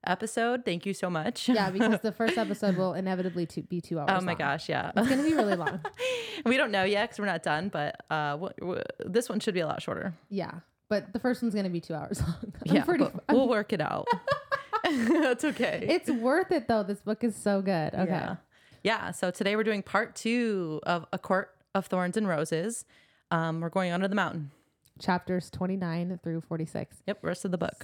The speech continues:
Speaker 2: So much happens, you guys. It's crazy.
Speaker 1: First, let's talk about what we're drinking.
Speaker 2: Oh, yes.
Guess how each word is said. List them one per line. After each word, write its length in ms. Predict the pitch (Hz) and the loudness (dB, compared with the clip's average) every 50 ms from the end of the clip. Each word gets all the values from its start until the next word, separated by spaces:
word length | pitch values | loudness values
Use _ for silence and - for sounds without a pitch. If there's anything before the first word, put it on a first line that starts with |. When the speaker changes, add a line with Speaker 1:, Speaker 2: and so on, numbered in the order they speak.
| 190 | -8
Speaker 2:
So 480 | 170 - - 202 196 202 202 208 202 - - | -4 0 2 2 4 4 2 2 0 -2 -2
much 260 | 196 190 190 - - | -2 -2 -2 -2 -2
happens, 420 | - 180 175 - - 165 165 156 151 | -2 -2 -2 0 -2 -4 -4 -2 -2
you 100 | 156 156 | -2 0
guys. 420 | 165 160 160 156 156 156 147 - | 0 0 0 0 0 -2 -2 -2
It's 160 | 170 - - | -4 -6 -6
crazy. 640 | - - - - - - - - - - - - 160 | -12 -8 -6 -6 -4 -4 -6 -6 -6 -6 -6 -6 -2
Speaker 1:
First, 300 | - - 202 226 247 - | 2 2 2 2 2 0
let's 180 | - 220 220 - | -2 -4 -4 -2
talk 140 | - 247 240 | -4 -2 0
about 180 | 254 269 254 | 0 0 0
what 100 | 202 202 | -2 -4
we're 120 | 190 196 196 | -4 -4 -6
drinking. 840 | 175 165 - - 185 175 180 175 175 165 - 147 139 143 180 180 165 | -6 -10 -10 -6 -2 0 0 0 0 -2 -2 -2 -2 -2 -2 -2 0
Speaker 2:
Oh, 180 | 196 208 185 160 | 2 2 2 2
yes. 420 | 147 175 185 151 110 107 175 - | 2 2 2 0 0 -2 -4 -6